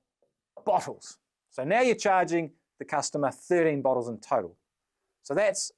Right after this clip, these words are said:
a three bottle difference. Now that's your markup. You've marked up the cost by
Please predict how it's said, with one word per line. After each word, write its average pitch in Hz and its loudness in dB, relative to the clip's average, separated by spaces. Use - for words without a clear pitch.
a 123 -4
three 170 2
bottle 135 2
difference. - -8
Now 117 -6
that's 214 0
your 143 2
markup. 160 0
You've 135 -6
marked 202 0
up 170 2
the 131 -20
cost - 0
by 123 2